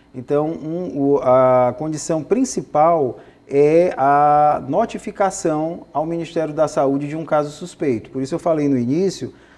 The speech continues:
da importância da, de o paciente estar sintomático. É, porque nesse formulário do Ministério da Saúde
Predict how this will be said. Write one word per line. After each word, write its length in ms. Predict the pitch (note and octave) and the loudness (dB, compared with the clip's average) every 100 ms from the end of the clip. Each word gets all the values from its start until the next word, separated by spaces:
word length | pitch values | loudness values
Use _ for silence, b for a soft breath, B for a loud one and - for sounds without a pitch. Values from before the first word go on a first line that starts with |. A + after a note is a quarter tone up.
| B | B
da 160 | C3 D#3 | -2 -2
importância 840 | F#3+ G3+ F#3 - D#3 E3+ F3 F3+ | 0 -2 -2 -6 -6 -4 -4 -4
da, 320 | C#3+ C3+ D3 | -6 -4 -2
de 320 | - C3 C3 | -2 -6 -6
o 60 | C#3+ | -2
paciente 420 | D#3 D3 D#3 E3 | -2 -2 -4 -8
estar 180 | D#3+ D3+ | -2 -2
sintomático. 960 | D3+ - C4 C4 A#3+ F#3 A2 G2+ - - _ b b b b | -2 -4 -4 -4 -4 -2 -4 -8 -16 -20 _ b b b b
É, 300 | - C3 B2+ | -4 0 2
porque 340 | B2+ D3 C#3 D3+ | 2 -2 -2 0
nesse 520 | E3 G#3+ G#3+ G3 - | 2 2 0 -4 -4
formulário 800 | D#3+ C#3+ C#3+ C3 C3 C3+ C3 B2 | -4 -2 0 0 0 0 -4 -6
do 120 | B2+ | -8
Ministério 480 | E3 D#3+ C#3+ D3 C3+ | -6 -6 -4 -2 2
da 140 | B2+ | 2
Saúde 640 | B2 A#2 B2 F3 G3 B2 | 0 -2 -2 -2 -2 -6